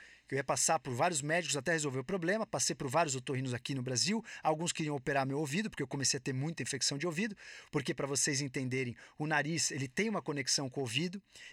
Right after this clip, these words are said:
e pra você ter uma boa pressurização do seu tímpano, você precisa ter uma respiração nasal.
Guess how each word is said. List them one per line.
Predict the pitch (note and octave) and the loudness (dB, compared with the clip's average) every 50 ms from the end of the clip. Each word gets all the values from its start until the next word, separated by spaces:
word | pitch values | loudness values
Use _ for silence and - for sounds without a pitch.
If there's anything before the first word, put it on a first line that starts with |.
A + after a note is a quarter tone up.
| - - | -6 -6
e | C#3 | -2
pra | C3 F3+ F3 | 0 0 0
você | D#3 F3 G3 - - A3+ G3+ | 2 2 2 4 2 2 0
ter | - - G3 F3+ E3+ C#3+ C3 - _ | -2 -2 0 0 0 0 -2 -6 _
uma | D#3 D3 D3+ C#3+ | 0 0 0 2
boa | B2+ D3 E3 F3 D3 | 2 2 2 2 2
pressurização | - _ F#3 F#3 A3+ G#3+ - - F#3+ E3+ E3 D3 D#3 C3+ - - - F3+ F#3+ | 0 _ -2 0 0 0 -2 -2 -2 -2 0 0 2 2 4 4 4 2 0
do | F3 D3 | 0 -2
seu | C3 - D3 B2+ | -2 -2 -4 -2
tímpano, | B2+ - D#3+ D3+ C3 - C3+ B2+ | -2 -2 -2 -2 -4 -6 -6 -4
você | B2 B2+ - - D#3 | -2 0 0 0 0
precisa | - - - - - A3+ G#3 F3 C#3 | 2 2 2 4 4 2 0 0 -2
ter | - E3 D#3 | -2 -4 -2
uma | D3 C#3 B2 | -2 -2 0
respiração | C3 B2+ - - C#3+ C3 A#2+ - C3 B2+ | 0 0 -2 0 0 0 0 0 0 -2
nasal. | B2 B2 A#2+ A#2+ B2+ C#3 F#3+ | -4 -4 -4 -4 -4 -6 -8